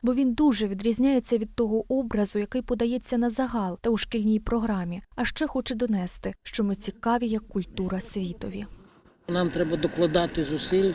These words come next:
Speaker 2: щоб нас побачили, бо нас вперше побачили в двадцять другому році в усьому світі, бо ніхто не чекав, що у нас вистачить сили опиратися тим подіям, які є.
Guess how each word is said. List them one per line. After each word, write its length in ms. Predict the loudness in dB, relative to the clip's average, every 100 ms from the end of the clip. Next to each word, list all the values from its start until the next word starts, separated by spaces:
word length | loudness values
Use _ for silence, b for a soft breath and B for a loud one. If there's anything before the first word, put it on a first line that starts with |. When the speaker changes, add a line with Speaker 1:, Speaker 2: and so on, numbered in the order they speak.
| -4 -12 -12 -12 -14 -14 -12 -4
Speaker 2:
щоб 220 | -2 2
нас 220 | 2 0
побачили, 600 | -2 -2 0 0 -2 -6 -4
бо 60 | 0
нас 220 | 2 2
вперше 380 | 2 2 2 -2
побачили 580 | -2 0 2 0 -2 -2
в 60 |
двадцять 400 | 2 0 2 2
другому 420 | 4 6 4 4 6
році 440 | 6 4 0 -4 -4 -12 -14 -14 -2
в 40 | 0
усьому 380 | 2 2 2
світі, 460 | 0 -2 -2 -2 -8 -10 B B B B B -6 0
бо 60 |
ніхто 360 | 0 0 2 2
не 120 | 0
чекав, 440 | -4 -4 -4 -4
що 380 | -4 -6 -6 -6
у 100 | -4
нас 280 | -4 -6 -4
вистачить 580 | -2 -4 -6 -8 -8 -6
сили 300 | -2 0 2
опиратися 680 | 0 -2 -2 -4 -6 -8 -8 -12 -16 -14 -6
тим 180 | -4 -2
подіям, 500 | -4 -2 0 0 0
які 280 | -4 -4
є. 300 | 0 2 2